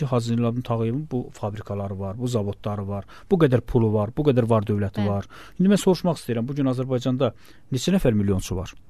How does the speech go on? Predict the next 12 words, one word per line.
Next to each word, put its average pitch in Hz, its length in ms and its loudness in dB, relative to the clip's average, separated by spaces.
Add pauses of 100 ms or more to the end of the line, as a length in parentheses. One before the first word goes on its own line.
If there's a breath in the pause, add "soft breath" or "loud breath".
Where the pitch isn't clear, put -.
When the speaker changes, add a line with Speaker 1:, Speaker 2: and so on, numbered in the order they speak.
(240)
Speaker 1:
Rəsmi 117 320 4
şəkildə. 101 380 -2
Speaker 2:
Rəsmi 214 260 2
şəkildə 240 320 2
Speaker 1:
Yoxdur. 196 320 10
Speaker 2:
o - 160 -8
açıqlanmır. 220 480 -2
Speaker 1:
Açı-, 151 300 6 (100)
açıqlanmalıdır 139 600 2
axı. 143 140 -6
Bəs 123 240 -4
biz 160 120 -4